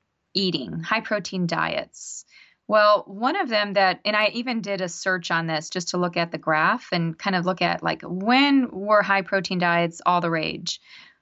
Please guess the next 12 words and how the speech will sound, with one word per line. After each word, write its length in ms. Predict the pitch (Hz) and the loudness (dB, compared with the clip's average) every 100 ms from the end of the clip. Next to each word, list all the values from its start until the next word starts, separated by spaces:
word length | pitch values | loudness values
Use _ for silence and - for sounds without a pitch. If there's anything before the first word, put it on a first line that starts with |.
| _ | _
Well, 500 | - 214 226 220 - _ _ _ | 0 4 6 4 2 _ _ _
one 460 | 208 220 240 330 403 | -12 -2 2 2 2
of 60 | 285 | 4
the 280 | 226 202 170 | 6 6 2
trends 600 | - 208 185 180 190 - | -4 -2 0 -2 -6 -12
came 260 | - 226 | -6 -2
up 180 | 208 208 | 0 2
around 640 | 208 190 180 180 180 185 175 _ | 0 2 2 2 0 0 -4 _
two 140 | - 262 | -4 2
thousand 300 | 269 277 233 | 4 4 2
and 160 | 185 | 2
one, 460 | 190 214 160 165 | 2 0 0 -2